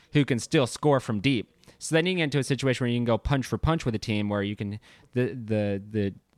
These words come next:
like, the Bucks, for example, are using Giannis to get inside, doing the alley-oops, getting the points there, but then the Warriors are dominating from three, and then you get these more interesting situations. So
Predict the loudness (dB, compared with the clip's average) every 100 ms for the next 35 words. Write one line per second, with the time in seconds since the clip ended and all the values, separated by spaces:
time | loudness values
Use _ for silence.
0 | -16 -6 -6 -4 0 2 2 -2 -2 -2
1 | -2 -2 -2 -4 -10 -4 -2 0 2 2
2 | 2 0 0 0 2 2 2 0 0 0
3 | 0 -2 -2 -4 -4 -2 -2 -2 0 0
4 | 0 -4 -16 -2 0 2 2 2 4 4
5 | 2 0 0 0 0 0 -2 -4 -6 -2
6 | 0 0 0 2 2 0 -2 -4 -4 -4
7 | -4 -2 -2 -2 -4 -4 -2 0 0 -2
8 | -2 -2